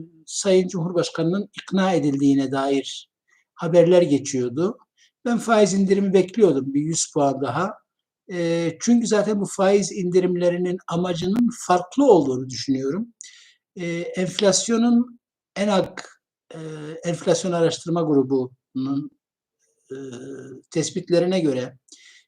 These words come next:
yüzde seksen iki nokta seksen bir olduğu, e,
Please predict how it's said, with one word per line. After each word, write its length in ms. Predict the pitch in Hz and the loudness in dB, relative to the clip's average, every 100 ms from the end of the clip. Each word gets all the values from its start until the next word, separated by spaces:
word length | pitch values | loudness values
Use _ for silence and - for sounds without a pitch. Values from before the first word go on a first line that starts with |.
| - | -2
yüzde 260 | 165 156 180 | 0 2 2
seksen 420 | 196 180 - 180 | 0 0 2 0
iki 240 | 175 202 | 0 -2
nokta 240 | 185 - 165 | -2 -4 -4
seksen 520 | 165 160 - 165 170 | -4 -2 0 0 4
bir 100 | 180 | 4
olduğu, 640 | 151 127 117 123 165 196 _ _ _ _ _ _ | 4 2 -2 -2 -2 -2 _ _ _ _ _ _
e, 80 | 170 | -4